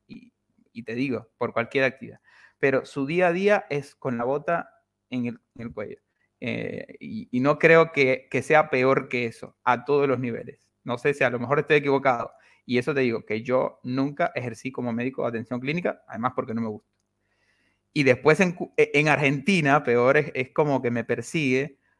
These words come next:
Cuando vine, eh, para Argentina,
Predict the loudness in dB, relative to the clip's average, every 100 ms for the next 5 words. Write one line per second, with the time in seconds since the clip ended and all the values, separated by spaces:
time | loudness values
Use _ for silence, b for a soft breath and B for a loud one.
0 | _ -2 0 2 2 2 0 -2 -4 -8
1 | _ _ _ _ _ _ _ _ _ _
2 | -4 -2 -2 -4 -4 -2 -4 -6 -8 -4
3 | -2 -2 -2 -4